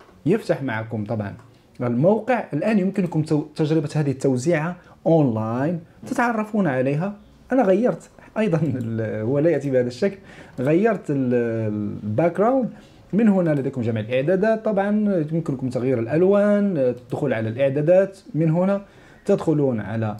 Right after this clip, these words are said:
تفتحون طبعًا ال-، ال-، جميع الإعدادات هذا النظام. شيء آخر إخوان بالنسبة لهذا،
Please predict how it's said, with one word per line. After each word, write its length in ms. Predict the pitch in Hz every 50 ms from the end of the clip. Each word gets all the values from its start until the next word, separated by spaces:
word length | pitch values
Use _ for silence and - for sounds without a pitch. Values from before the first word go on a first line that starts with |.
| - - - - - - - - - - - - - - - - - - - _ -
تفتحون 380 | 151 147 - - - 135 123
طبعًا 320 | 123 120 117 110 117 117 113
ال-، 320 | 113 113 113 113 110 110 110
ال-، 460 | 110 110 107 107 107 104 104 104 101 - - 151 - - - - - - - - - - - - _ - - - - - - - -
جميع 360 | 127 143 160 156 139 120 113 -
الإعدادات 480 | 135 139 139 127 123 127 123 117 - 123
هذا 120 | 110 110
النظام. 500 | 113 113 123 156 175 220 233 226 214 208 - - - - - - - - - - - - _ -
شيء 200 | - - 214 202
آخر 360 | 202 196 - 180 170 151 151
إخوان 360 | 151 156 160 151 139 117 110
بالنسبة 420 | 123 147 165 160 151 - 143 143
لهذا، 580 | 143 135 123 127 143 143 131 113 123 117 107 110